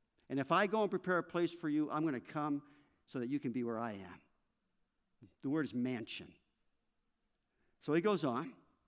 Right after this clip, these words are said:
"He who has prepared us for this very thing is God, who also has given us the Spirit as a guarantee." God gave, he sealed us with his Holy Spirit.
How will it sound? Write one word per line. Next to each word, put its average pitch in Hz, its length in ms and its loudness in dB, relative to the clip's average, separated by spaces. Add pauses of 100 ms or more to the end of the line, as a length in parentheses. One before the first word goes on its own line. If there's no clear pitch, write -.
(760)
"He 208 120 4
who 214 80 10
has 196 100 2
prepared 185 400 4
us 180 60 -2
for 185 100 0
this 156 140 0
very 170 180 6
thing 165 160 2
is 151 140 2
God, 147 240 4
who 151 120 2
also 180 280 4
has 151 100 2
given 170 240 4
us 165 160 0
the 151 80 -2
Spirit 170 440 2
as 151 100 0
a 160 60 0
guarantee." 165 600 0 (240)
God 170 400 6
gave, 208 300 8
he 175 100 2
sealed 247 580 6
us 147 160 2
with 160 120 0
his 139 100 -4
Holy 190 260 0
Spirit. 127 460 -4